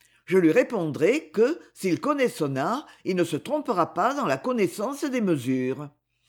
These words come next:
Je ne m'occupe pas de ceux qui ne sont pas des maîtres, mais des gâcheurs de marbre. Le peintre a dix moyens d'aboutir au résultat désiré.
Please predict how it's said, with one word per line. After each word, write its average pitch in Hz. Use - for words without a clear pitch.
Je 202
ne 170
m'occupe 165
pas 190
de 170
ceux 214
qui 285
ne 175
sont 139
pas 240
des 160
maîtres, 170
mais 170
des 143
gâcheurs 254
de 226
marbre. 123
Le 180
peintre 208
a 180
dix 165
moyens 208
d'aboutir 202
au 269
résultat 196
désiré. 156